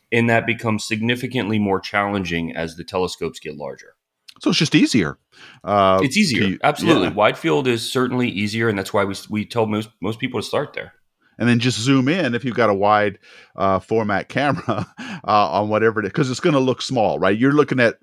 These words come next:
Speaker 1: Yeah.
Speaker 2: I don't know, two or three degrees. What, what, what's a typical field of view? Do you know off the top of your
Speaker 1: Oh,
Speaker 2: head?
Speaker 1: I don't, I don't know off the top
Speaker 2: Oh,
Speaker 1: of my head.
Speaker 2: okay.
Speaker 1: Plus,
Speaker 2: All right.
Speaker 1: there's
Speaker 2: We
Speaker 1: so
Speaker 2: won't,
Speaker 1: many
Speaker 2: <laughs> we won't,
Speaker 1: different,
Speaker 2: but let's say it's a few
Speaker 1: um,
Speaker 2: degrees, right? Uh, the full moon is a half a degree. So let's say it's, uh, it's, I don't know, two or three degrees.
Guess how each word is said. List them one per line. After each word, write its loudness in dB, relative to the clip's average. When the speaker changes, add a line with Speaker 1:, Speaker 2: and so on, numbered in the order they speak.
Speaker 1:
Yeah. -2
Speaker 2:
I 2
don't -2
know, -4
two -2
or 2
three -2
degrees. -2
What, -2
what, 4
what's 2
a -8
typical -4
field -4
of -8
view? -4
Do -4
you -2
know -4
off -6
the -12
top -2
of -10
your 0
Speaker 1:
Oh, 2
Speaker 2:
head? 4
Speaker 1:
I 6
don't, 0
I 4
don't 2
know 0
off 4
the 0
top 4
Speaker 2:
Oh, 4
Speaker 1:
of -4
my 0
head. 0
Speaker 2:
okay. -8
Speaker 1:
Plus, 0
Speaker 2:
All -4
right. -4
Speaker 1:
there's -6
Speaker 2:
We -6
Speaker 1:
so 2
Speaker 2:
won't, 0
Speaker 1:
many 2
Speaker 2:
<laughs> -
we 0
won't, 0
Speaker 1:
different, 0
Speaker 2:
but 4
let's 2
say 2
it's -2
a 2
few 4
Speaker 1:
um, 2
Speaker 2:
degrees, -8
right? -4
Uh, -2
the -4
full -2
moon -2
is -6
a 0
half 0
a -12
degree. -6
So -2
let's 0
say 6
it's, -2
uh, 2
it's, -8
I 2
don't -4
know, -6
two 0
or 0
three -4
degrees. -12